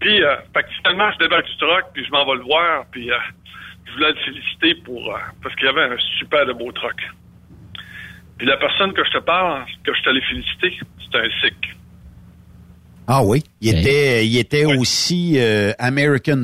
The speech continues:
Speaker 2: Dream que n'importe quel autre,
Speaker 1: Que
Speaker 2: là.
Speaker 1: le... c'est ça, et voilà.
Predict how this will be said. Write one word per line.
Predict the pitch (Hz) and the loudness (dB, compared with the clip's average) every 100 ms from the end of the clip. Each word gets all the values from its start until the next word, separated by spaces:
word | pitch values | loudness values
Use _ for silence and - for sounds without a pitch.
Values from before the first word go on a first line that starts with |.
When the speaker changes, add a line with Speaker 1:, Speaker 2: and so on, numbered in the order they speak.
| 104 | 0
Speaker 2:
Dream | 117 143 160 147 120 | 2 4 2 0 -4
que | 117 113 104 101 98 92 87 85 76 71 _ _ _ _ _ _ _ _ 113 | 2 2 4 4 2 0 -2 -4 -8 -16 _ _ _ _ _ _ _ _ -2
n'importe | 127 123 110 127 | 0 0 0 0
quel | 131 127 | 2 4
autre, | 170 117 143 | 2 0 0
Speaker 1:
Que | |
Speaker 2:
là. | 143 131 | 0 -2
Speaker 1:
le... | - _ _ _ _ _ _ _ - | -6 _ _ _ _ _ _ _ -6
c'est | 156 - | -4 -2
ça, | 147 - 147 | -6 -2 -2
et | |
voilà. | 139 123 107 | 0 0 -2